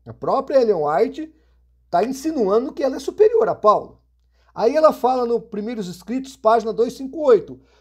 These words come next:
"O destino das almas depende da maneira em que forem recebidas." O quê? As mensagens dela. E ela fala, "É de quem mexer num alfinete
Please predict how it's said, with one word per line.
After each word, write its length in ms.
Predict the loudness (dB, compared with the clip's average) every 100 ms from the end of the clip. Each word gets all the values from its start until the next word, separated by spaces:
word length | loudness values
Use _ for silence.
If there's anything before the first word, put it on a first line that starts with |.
| _
"O 160 | 2 4
destino 800 | 2 -2 -6 -8 -6 -4 -6 -2
das 300 | -2 0 2
almas 440 | 4 4 0 -2
depende 600 | -2 -4 0 0 0 -2
da 140 | -4
maneira 360 | -2 -4 -2 -4
em 60 | -4
que 120 | -10
forem 300 | -4 -4 -2
recebidas." 720 | -4 -4 -4 -6 -6 -6 -8
O 140 | -12 -6
quê? 420 | 2 2 2 -8 _ _ _ _
As 320 | 0 0 0
mensagens 1120 | -2 -2 -2 -8 -4 -2 0 0 -2 -2 -4 -4
dela. 360 | -8 -8 -14
E 100 | -4
ela 160 | -2 0
fala, 280 | -2 0 0
"É 40 |
de 120 | -2
quem 180 | -8 -10
mexer 540 | -8 -8 -6 -6 -6 -10 _
num 160 | -4 -2
alfinete 1000 | -2 -4 -10 0 2 2 -2 -10 -12